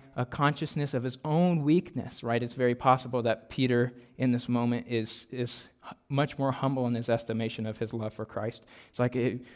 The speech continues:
my love isn't fully there, right? It's not at that full commitment, full devotion that it needs to be,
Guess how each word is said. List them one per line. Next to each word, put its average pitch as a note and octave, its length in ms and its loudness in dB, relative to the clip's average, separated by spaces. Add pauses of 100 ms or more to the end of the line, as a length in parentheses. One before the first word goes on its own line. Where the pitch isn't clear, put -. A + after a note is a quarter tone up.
(160)
my C#3+ 120 6
love D3+ 260 10
isn't D3+ 340 2
fully D#3 360 4
there, C#3 340 10
right? B2+ 240 8
It's - 180 -4
not D3 240 2
at C3+ 140 2
that C3 180 4
full D3 480 4
commitment, C3+ 600 -2
full D#3 240 2
devotion C3+ 640 2
that B2 240 2
it C#3 160 -2
needs C3+ 280 0
to - 120 -8
be, B2+ 320 2